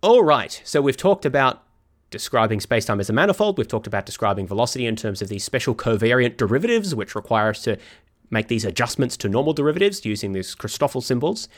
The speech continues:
We've talked about the metric tensor and how it allows us to describe distances and, and sort of the shape of space-time using coordinates that are arbitrary, but will give the same answer because of the, the properties of the metric tensor, as long as we obey the rules. Now we're going to talk about curvature.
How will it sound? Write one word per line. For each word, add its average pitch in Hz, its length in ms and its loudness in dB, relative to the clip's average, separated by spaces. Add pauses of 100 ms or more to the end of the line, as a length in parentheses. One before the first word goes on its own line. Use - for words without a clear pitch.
(260)
We've 120 140 -2
talked 131 200 -2
about 123 300 0
the 120 320 -2 (120)
metric 127 360 -4
tensor 190 340 -2
and 143 120 -2
how 113 180 2
it 110 160 0
allows 107 320 -2
us - 80 -8
to 110 100 -6
describe 95 300 -4
distances 156 600 -2
and, 90 200 -6
and 95 120 -6
sort 98 140 -6
of 92 60 -12
the - 60 -8
shape 131 300 0
of 127 120 -4
space-time 127 580 -4 (300)
using 107 360 -4 (120)
coordinates 139 580 2
that 104 320 -4
are 92 300 -4 (100)
arbitrary, 202 400 2
but 147 180 -2
will 117 120 -2
give 120 140 0
the 110 60 -8
same 101 220 -2
answer 117 220 -2
because 120 280 -4
of 95 100 -6
the, 92 140 -4
the 92 120 -12
properties 107 340 -4
of 95 80 -8
the 95 60 -10
metric 92 240 -10
tensor, 98 340 -8
as 107 140 -6
long 98 120 -4
as 95 120 -8
we 92 160 -6 (180)
obey 98 240 -2
the 92 80 -4
rules. 104 420 -4 (480)
Now 139 260 4
we're 214 100 4
going 165 180 2
to 151 100 -8
talk 151 160 -2
about 143 280 -2
curvature. 170 560 0